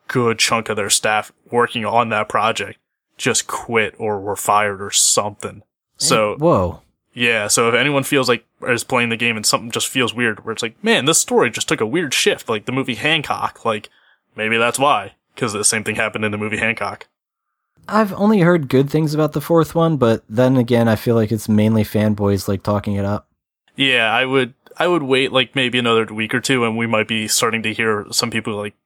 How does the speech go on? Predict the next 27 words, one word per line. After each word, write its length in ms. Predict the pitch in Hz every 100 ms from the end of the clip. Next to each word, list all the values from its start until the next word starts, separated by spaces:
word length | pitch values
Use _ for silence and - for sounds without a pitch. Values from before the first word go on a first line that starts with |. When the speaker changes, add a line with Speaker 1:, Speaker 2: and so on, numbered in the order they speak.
| _
Speaker 1:
critiquing 480 | - 139 135 110 123
it 60 | 110
a 60 |
little 280 | 110 113 107
heavier 460 | 107 104 107 104 101
or 60 |
something. 440 | 104 107 104 110 107 _ _ _ _ _ _
But 240 | - - - - -
maybe 160 | 175 175
that's 160 | 143 -
just, 260 | 110 -
just 240 | - 123 113
me. 120 | 104
I 140 | 110
got 220 | 120 110
a 140 | 101 98 _ _ _
gripe 220 | - 107
on 80 | 110
my 100 | 104
shoulder 320 | 104 110 107 104
about, 280 | 101 101 - _ _ _
uh, 240 | 107 101 98 - _ _ _ _ _ -
Uncharted 340 | 110 - 104 104
and 60 |
all 100 | 101
those 160 | 101 101
games. 400 | 107 107 110